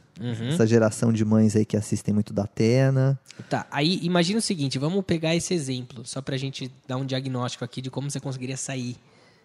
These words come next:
Speaker 1: naquele dia.
Speaker 2: Certo.
Speaker 1: Então a gente identificou que uma objeção da sua mãe era o quê? O medo de acontecer algo com o Felipe.
Speaker 2: Uhum.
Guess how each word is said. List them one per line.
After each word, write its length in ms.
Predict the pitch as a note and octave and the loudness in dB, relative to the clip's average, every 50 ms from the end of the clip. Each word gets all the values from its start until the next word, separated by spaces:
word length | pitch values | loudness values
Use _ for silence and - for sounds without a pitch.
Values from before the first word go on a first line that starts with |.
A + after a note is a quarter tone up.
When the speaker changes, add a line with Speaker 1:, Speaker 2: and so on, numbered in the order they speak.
| _ - | _ -12
Speaker 1:
naquele 360 | A#2 B2 - - C3 B2 B2 | -10 -10 -6 -4 -4 -4 -4
dia. 280 | A2+ G#2+ A2+ A2 G#2+ - | -4 -4 -6 -6 -6 -8
Speaker 2:
Certo. 600 | - - - A2 G#2 F#2+ G2 - - - - - - | -6 2 4 4 4 4 2 -2 -10 -18 -18 -12 -8
Speaker 1:
Então 300 | C3 C#3 - G3 G3+ G3+ | -8 -2 0 2 4 4
a 40 | F#3+ | 2
gente 200 | F3 F#3 E3+ G3 | 2 0 -2 0
identificou 560 | F#3 F#3 F3 - - - D#3 - - F#3+ F#3+ | -2 -2 -2 -2 -4 -6 -6 0 0 0 0
que 120 | - - | 0 -2
uma 120 | F3+ F#3 F3 | -2 -2 0
objeção 340 | E3+ E3 E3+ D3+ - F3+ | 2 2 0 0 0 0
da 80 | F3 E3+ | -2 -2
sua 160 | D#3 - E3 D#3 | -2 -2 -2 -2
mãe 200 | D#3 E3 F3 F3+ | 0 0 0 2
era 100 | F3+ F3+ | 0 0
o 40 | |
quê? 240 | - - D3 B2+ A#2+ C3 | 0 0 -2 0 0 0
O 40 | D3 | -2
medo 360 | E3 D#3 D3+ D3+ D#3 E3 F#3 | 0 2 2 2 2 2 0
de 80 | F#3+ F#3+ | 0 0
acontecer 400 | F#3 - F#3+ F#3+ - - F#3 D3+ | -2 0 -4 -4 0 0 2 2
algo 180 | C3 C3+ C#3+ | 2 2 0
com 120 | - D#3+ D3 | -2 -6 -4
o 20 | |
Felipe. 440 | - - G3 F#3+ D3+ - - - - - | 0 2 4 4 2 2 -2 -6 0 4
Speaker 2:
Uhum. 500 | C3 B2+ A#2+ A2 A2 A2+ A2+ B2 D#3 | 4 4 4 4 4 2 4 2 2